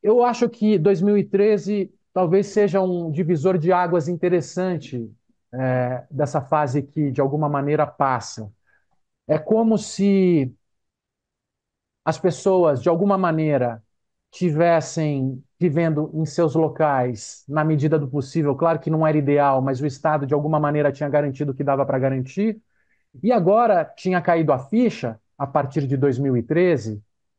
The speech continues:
é, a partir das redes sociais, a partir de uma série de transformações que acontecem, que mais do que ficar pedindo pro Estado, elas precisam empreender. E a diferença e a vida dela das cidades vai depender da capacidade dela de consumir e ter dinheiro.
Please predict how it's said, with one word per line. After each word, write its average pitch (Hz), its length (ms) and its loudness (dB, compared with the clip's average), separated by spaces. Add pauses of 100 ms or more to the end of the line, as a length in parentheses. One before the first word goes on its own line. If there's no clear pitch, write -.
(100)
é, 123 260 -4
a 131 100 -8
partir 135 280 -2
das 139 220 -2
redes 139 180 -4
sociais, 151 420 -2
a 143 60 0
partir 139 280 -6
de 143 80 -6
uma 151 100 -2
série 151 240 -2
de 135 80 -4
transformações 135 640 -6
que 131 80 -6
acontecem, 123 640 -4 (640)
que 196 60 0
mais 240 220 2
do 247 80 -2
que 220 120 -2
ficar 175 280 -4
pedindo 147 440 -2
pro 131 160 -4
Estado, 160 500 -4 (480)
elas 170 220 0
precisam 185 540 -2
empreender. 160 720 -2 (540)
E 131 180 -2
a 147 80 2
diferença 170 760 0
e 147 60 0
a 135 80 2
vida 147 280 -2
dela 139 280 0
das 120 200 -8
cidades 143 560 -4
vai 135 280 -4
depender 139 520 -4
da 165 100 0
capacidade 160 800 -4
dela 165 280 0
de 151 140 -4
consumir 165 500 -4
e - 140 -16
ter 170 120 -2
dinheiro. 117 480 -6